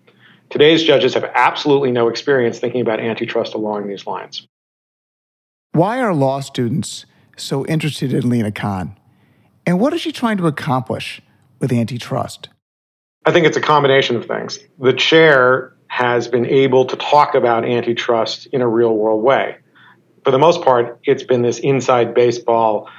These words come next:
Speaker 1: D C legal practice that's loaded up with jargon and economics and sounds fairly obscure.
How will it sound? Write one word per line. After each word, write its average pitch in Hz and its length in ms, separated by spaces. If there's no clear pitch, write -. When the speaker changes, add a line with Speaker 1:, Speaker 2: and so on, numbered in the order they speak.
Speaker 1:
D 131 160
C 120 260
legal 151 380
practice 113 680
that's 113 220
loaded 123 360
up 113 300
with 110 160
jargon 117 540
and 113 120
economics 113 800
and 110 240
sounds 113 500
fairly 110 560
obscure. 104 720